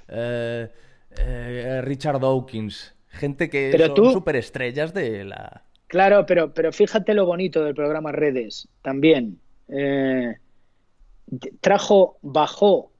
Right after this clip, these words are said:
Speaker 2: de los altares de, de, de la élite
Speaker 1: Intelectual.
Speaker 2: de,
Speaker 1: Hmm.
Speaker 2: intelectual, la ciencia a pie de calle.
Speaker 1: Sí.
Speaker 2: Y eso, eso me parece que es maravilloso. Es hacer un favor a todo el mundo. Decir, "Espera, te voy a presentar un programa de ciencia que encima te va a divertir.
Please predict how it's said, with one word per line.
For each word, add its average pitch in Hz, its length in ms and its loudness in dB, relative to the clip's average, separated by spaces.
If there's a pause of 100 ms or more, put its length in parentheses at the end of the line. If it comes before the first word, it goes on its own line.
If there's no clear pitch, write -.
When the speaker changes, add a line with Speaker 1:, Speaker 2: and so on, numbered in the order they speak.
(180)
Speaker 2:
de 139 160 0
los 139 260 -2
altares 170 720 4
de, 139 220 0
de, 123 500 -6
de 139 200 2
la 139 200 4
élite 143 680 6 (240)
Speaker 1:
Intelectual. 131 800 0
Speaker 2:
de, - 80 -20 (200)
Speaker 1:
Hmm. 113 220 -12
Speaker 2:
intelectual, 151 800 4
la 135 140 2
ciencia 175 560 2
a 135 180 -8
pie 160 180 4
de 147 140 0
calle. 120 400 -2
Speaker 1:
Sí. - 160 -18 (480)
Speaker 2:
Y 143 80 0
eso, 147 160 0 (100)
eso 165 220 -2
me 139 100 0
parece 131 360 0
que 135 180 0
es - 320 -6
maravilloso. 117 640 0 (320)
Es - 80 -6
hacer 147 220 -2
un 143 80 -2
favor 131 320 0
a 113 60 -4
todo 113 180 -4
el 110 80 -4
mundo. 113 240 -4
Decir, 117 240 -4
"Espera, 143 320 2 (220)
te 143 100 2
voy 165 80 8
a 170 60 4
presentar 156 360 0
un 143 60 -4
programa 139 400 0
de 123 80 0
ciencia 156 400 0
que 139 60 -4
encima 147 340 -2
te 123 100 0
va 127 120 2
a - 20 -4
divertir. 104 500 -4